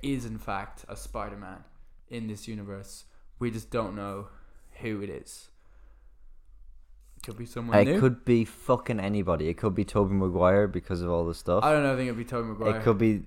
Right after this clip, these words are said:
Speaker 2: Andrew Garfield because of the Oscorp Tower, and it could be fucking little Tom Holland.
Speaker 1: Well, I don't think it's gonna be Tom Holland because of the end credit scene showed the purple rip in the sky,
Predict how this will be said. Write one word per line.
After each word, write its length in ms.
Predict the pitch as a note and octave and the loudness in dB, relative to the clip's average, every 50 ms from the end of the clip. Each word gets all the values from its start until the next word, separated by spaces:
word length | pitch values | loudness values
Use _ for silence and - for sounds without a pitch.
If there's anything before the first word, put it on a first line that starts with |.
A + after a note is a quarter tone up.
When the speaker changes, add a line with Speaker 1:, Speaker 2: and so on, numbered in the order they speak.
| - | 0
Speaker 2:
Andrew 320 | - G#2 G#2 G2+ G2 G#2 F#2 | 2 4 4 4 4 4 6
Garfield 480 | - G2 G2 G2 F#2 - G#2+ G2+ G2 | 8 10 10 10 8 6 4 4 4
because 320 | F#2+ F#2 - G2+ F#2 F2 F2+ | 4 2 2 2 0 0 0
of 60 | E2+ | 2
the 80 | F2+ F2+ | 4 6
Oscorp 460 | E2+ F2 F2 - - - F#2 F2+ - | 6 6 6 4 0 -2 -2 -2 -2
Tower, 280 | - - F2+ F2+ F2 E2+ | 0 2 4 4 4 2
and 260 | E2+ E2+ D#2+ F2 F#2 | 0 -2 -2 -2 -2
it 120 | F#2 - | -2 -2
could 200 | - - A2 F#2 | -2 -4 -4 -4
be 140 | F2 G2+ G2 | -2 -2 -4
fucking 880 | F#2+ - - G2+ G2 - - G2+ G2 G2 G2 G2 F#2+ F#2 - - - - - - - - - - - - - - | -2 -2 -2 -4 -2 -2 -2 0 0 0 0 -2 -4 -6 -8 -10 -12 -14 -16 -18 -16 -16 -14 -12 -10 -8 -4 -2
little 300 | G#2+ G#2+ A2 G#2+ G2+ G2 | -2 -2 0 -2 -2 -2
Tom 340 | - - - A2 A2 G#2+ G#2 | -4 -4 -2 0 0 0 2
Holland. 360 | G2+ G#2+ G#2+ A2 G#2 E2+ D#2+ | 2 2 2 2 2 -2 -2
Speaker 1:
Well, 140 | C#3+ D#3+ E3 | 0 0 0
I 60 | E3 E3 | 0 0
don't 200 | - F3 F3+ F#3+ | 0 0 0 0
think 120 | F#3 F#3+ F#3 | 0 -2 -2
it's 100 | E3+ - | -4 -2
gonna 140 | F3 D#3+ C#3+ | -2 -2 0
be 120 | C#3 C3 | -2 -2
Tom 240 | C3+ - C3 B2+ A#2+ | -2 -2 -4 -2 -2
Holland 280 | A2+ A#2 A#2 A2+ A2 G#2+ | 0 0 0 0 -2 -4
because 220 | G#2+ - A#2 G#2+ | -6 -8 -8 -8
of 60 | A2 | -8
the 100 | G#2 G#2+ | -8 -8
end 200 | - G#2+ A2+ G#2 | -8 -8 -8 -8
credit 260 | A2 A2 G2+ G#2+ - - | -8 -10 -10 -10 -12 -14
scene 220 | - A#2 G#2+ G#2 | -14 -14 -12 -12
showed 260 | G#2+ - A#2+ G#2+ G#2 | -12 -10 -10 -10 -10
the 60 | A2 | -10
purple 340 | G#2 - - A2 G#2+ - G2+ | -12 -12 -12 -12 -10 -12 -14
rip 240 | F#2+ A2+ G#2+ G#2 - | -12 -12 -12 -10 -10
in 80 | A2+ A2 | -10 -12
the 80 | G2+ | -12
sky, 380 | - - - G#2 G2 G2 G2+ | -12 -12 -12 -10 -10 -10 -10